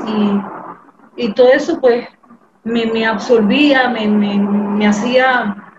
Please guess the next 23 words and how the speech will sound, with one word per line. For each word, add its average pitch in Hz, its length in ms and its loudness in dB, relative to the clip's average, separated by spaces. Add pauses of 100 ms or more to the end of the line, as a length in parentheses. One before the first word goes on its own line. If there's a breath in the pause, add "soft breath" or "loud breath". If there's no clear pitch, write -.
(420)
sentir, 254 840 -2 (640)
um, 208 520 0
emocionada, 233 920 0 (120)
al 220 140 -4
grado 269 380 2
que 254 80 0
lo 233 100 2
demás, 254 560 -2 (1000)
pues, 254 480 0 (240)
lo 240 140 4
podía 254 360 2
sobrellevar. 214 720 0 (240)
Y 254 100 -4
cuando 247 320 2
vine 285 240 0
a 302 60 2
ver, 294 200 2
ya 302 100 -2
me 294 100 2
acostumbré 285 500 -4
a 269 80 -2
todo, 233 420 2
porque 226 340 -6